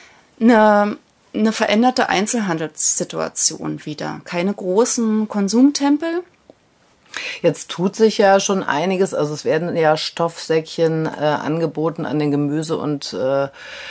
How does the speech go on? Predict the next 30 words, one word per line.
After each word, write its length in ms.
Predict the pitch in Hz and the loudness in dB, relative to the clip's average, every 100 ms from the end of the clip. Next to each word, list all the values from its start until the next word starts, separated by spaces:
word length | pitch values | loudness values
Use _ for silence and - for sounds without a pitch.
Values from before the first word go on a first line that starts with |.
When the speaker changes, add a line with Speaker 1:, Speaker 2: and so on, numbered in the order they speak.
| - - - - | -14 -16 -8 -2
Speaker 2:
Obsttheken. 1080 | 202 - - - 175 175 - 165 160 160 - | -2 -4 -8 -2 0 0 -2 -2 0 0 -2
Man 280 | 135 147 135 | -2 -2 2
darf 340 | 127 165 190 | 6 6 4
auch 160 | - 180 | 0 0
in 120 | 160 | -2
einzelnen 600 | - 151 160 160 156 151 | -2 -2 0 2 2 0
sogar, 560 | 139 139 139 127 - 143 | 0 2 4 2 0 -6
sag 100 | 143 | -4
ich 80 | |
mal, 120 | 170 - | -2 2
Edeka-Filialen 1120 | 170 208 208 - 190 - 175 165 170 175 180 | 4 4 2 4 2 4 2 4 6 4 2
schon 240 | - 170 156 | 2 2 2
eigene 340 | 147 151 175 | -2 -2 0
Behälter 460 | 156 156 - 185 156 | 0 2 2 4 2
mitbringen, 1040 | 180 - _ - - 185 190 190 190 185 | 0 -4 _ -8 -2 0 0 0 0 -2
die 120 | 156 | -4
dann 180 | 151 147 | -2 -2
auf 140 | 139 - | -2 -4
dieses 260 | 156 151 | -4 -4
Tablett 420 | - 143 156 180 | 0 2 2 0
stellen 420 | - - 160 165 165 | -2 -2 0 0 -2
und 180 | 147 | -6
sich 160 | 147 143 | -8 -10
die 100 | 147 | -6
Wurst- 240 | 143 - | -6 -6
und 80 | 147 | -8
Käseware 560 | - 151 156 139 139 147 | -4 -2 0 0 0 0
da 120 | - | -4
abpacken 480 | - - 180 - 170 | -4 -6 -8 -6 -2
lassen. 420 | 170 180 185 | 0 0 -4